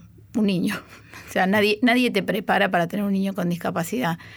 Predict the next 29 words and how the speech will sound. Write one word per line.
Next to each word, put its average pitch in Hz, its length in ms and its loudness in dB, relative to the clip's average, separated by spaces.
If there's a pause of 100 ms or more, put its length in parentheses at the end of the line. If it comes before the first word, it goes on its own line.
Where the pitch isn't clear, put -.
(600)
Em, 180 760 2
y 202 140 2
más 180 480 2
hace 190 180 -4
veintiún 202 380 -2
años 196 260 -2
atrás. 202 400 -2 (640)
Así 233 320 -2
que, 202 100 0
bueno, 190 180 2
en 185 80 0
ese 190 200 -2
contexto, 220 560 0
am, 202 480 -2
nace 196 760 -2
un - 720 -6 (140)
chico 208 280 -4
de, 196 280 -2 (760)
prematuro 202 600 0
de 185 120 0
quinientos 190 800 -2 (140)
noventa 190 400 0
gramos 277 480 0
y, 170 420 -2
bueno, 196 300 -2 (600)
eh, - 380 -2
mi 165 240 2
pregunta 202 480 0
fue 180 340 -2